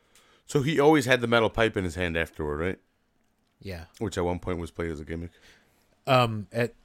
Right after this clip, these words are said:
Speaker 2: so
Speaker 1: What's
Speaker 2: at
Speaker 1: he
Speaker 2: this,
Speaker 1: right now?
Speaker 2: at this point, um, uh, Lex is, is like
Speaker 1: Fucking up people's left hands?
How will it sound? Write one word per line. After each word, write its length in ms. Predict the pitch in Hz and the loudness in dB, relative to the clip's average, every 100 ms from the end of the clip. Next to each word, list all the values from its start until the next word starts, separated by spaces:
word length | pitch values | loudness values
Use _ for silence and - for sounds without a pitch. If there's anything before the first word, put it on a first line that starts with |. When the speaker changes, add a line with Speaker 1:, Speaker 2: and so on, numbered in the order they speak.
| 123 | -10
Speaker 2:
so 160 | - 127 | -2 0
Speaker 1:
What's 140 | 117 | 2
Speaker 2:
at 40 | 151 | 2
Speaker 1:
he 20 | |
Speaker 2:
this, 60 | 165 | 0
Speaker 1:
right 100 | 113 | 0
now? 200 | 139 - - - _ _ _ _ _ _ 120 | -4 -8 -16 -20 _ _ _ _ _ _ -10
Speaker 2:
at 160 | - | -4
this 160 | 135 - | -4 -2
point, 340 | 156 160 156 - _ _ | -4 -4 -6 -12 _ _
um, 500 | 107 98 92 87 85 - _ _ _ _ _ _ _ _ _ _ _ _ _ _ _ _ _ _ _ _ _ _ - | -12 -10 -8 -12 -14 -20 _ _ _ _ _ _ _ _ _ _ _ _ _ _ _ _ _ _ _ _ _ _ -8
uh, 580 | 113 107 98 98 95 92 | -4 -2 -2 -2 -4 -8
Lex 680 | 107 104 113 120 - - - | -6 0 0 0 -6 -14 -10
is, 320 | 120 110 95 | -6 -4 -6
is 240 | 110 101 95 | -8 -8 -6
like 380 | 92 90 - _ _ - | -6 -6 -10 _ _ -8
Speaker 1:
Fucking 300 | - 101 101 | -6 -2 -2
up 100 | 95 | -2
people's 320 | 113 95 87 | -2 -2 -2
left 160 | 95 - | -2 -2
hands? 380 | 95 117 113 | -2 -2 -8